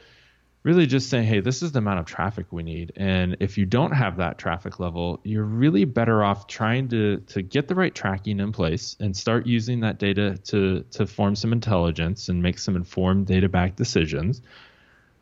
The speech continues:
But you're not at a point where you can do A B testing. So invest that money you would have spent with us in driving traffic to your site so that you can get your revenue and your traffic levels up.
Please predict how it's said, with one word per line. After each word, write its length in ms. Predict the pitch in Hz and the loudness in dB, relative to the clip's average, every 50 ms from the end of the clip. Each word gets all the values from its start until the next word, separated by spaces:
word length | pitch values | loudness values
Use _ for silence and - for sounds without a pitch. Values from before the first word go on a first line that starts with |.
| - - - | -20 -6 0
But 160 | - 127 113 | 0 2 4
you're 140 | - 120 120 | 4 4 4
not 180 | 120 120 131 143 | 4 4 2 4
at 80 | 147 | 2
a 80 | 147 135 | 2 0
point 280 | - - 131 123 - | 0 -2 -2 -2 0
where 100 | 90 110 | 0 0
you 100 | 107 104 | 0 0
can 140 | - - 113 | 0 -2 -2
do 160 | 95 95 95 - | 0 0 0 2
A 120 | 92 95 | 2 2
B 180 | 90 92 113 120 | 2 2 0 0
testing. 560 | 117 - 85 85 - - - - 92 127 151 - _ _ _ _ _ _ _ _ _ _ _ _ _ _ _ _ _ - | 0 -2 -4 -4 -6 -8 -8 -6 -6 -6 -8 -10 _ _ _ _ _ _ _ _ _ _ _ _ _ _ _ _ _ -14
So 400 | - - 139 127 131 127 - - - _ _ _ - | -4 0 2 4 4 2 0 -4 -12 _ _ _ 0
invest 520 | 127 120 110 107 123 127 151 185 - - | 0 0 2 2 2 2 2 0 2 2
that 240 | 127 120 123 - 120 | 2 2 4 2 0
money 400 | 110 107 107 107 107 104 117 123 | -4 -4 -2 0 0 2 2 2
you 180 | 120 113 107 107 | 4 4 4 4
would 140 | 101 98 101 | 4 2 2
have 180 | 101 98 95 | 0 -2 -2
spent 260 | - - - 107 - | -4 -2 -2 -2 0
with 180 | - 104 98 95 - | 0 -2 -4 -2 0
us 460 | 95 101 131 180 - - - - - - _ _ - | 0 2 2 0 -2 -6 -10 -14 -14 -18 _ _ -2
in 160 | 107 101 95 | -2 0 0
driving 480 | 90 95 95 95 101 101 98 101 98 | 0 0 2 2 2 4 2 0 0
traffic 460 | 92 - - 78 85 87 - - - - | -2 -2 -2 -2 -2 -2 -4 -8 -12 -10
to 140 | - - | -8 -6
your 180 | 87 85 82 85 | -4 -4 -4 -4
site 420 | - - - 98 101 139 190 - - _ _ _ - - - - - _ | -4 -2 0 2 2 2 0 -2 -10 _ _ _ -20 -20 -20 -20 -18 _
so 160 | - - - | -2 0 2
that 140 | 113 107 - | 2 4 2
you 80 | 123 110 | 2 0
can 100 | 110 113 | 0 0
get 240 | 117 131 135 - | 0 0 0 2
your 100 | 123 123 | 0 0
revenue 480 | 117 107 104 104 95 104 98 98 98 95 - | 2 2 2 2 0 0 0 0 0 -2 -2
and 80 | 92 92 | -4 -6
your 100 | 92 90 | -6 -6
traffic 380 | - - 87 90 - 90 - | -4 -4 -6 -6 -6 -10 -6
levels 320 | - 90 82 85 85 85 87 | -6 -4 -2 -2 -2 0 0
up. 320 | 90 131 - - - - | 0 0 0 -2 -8 -18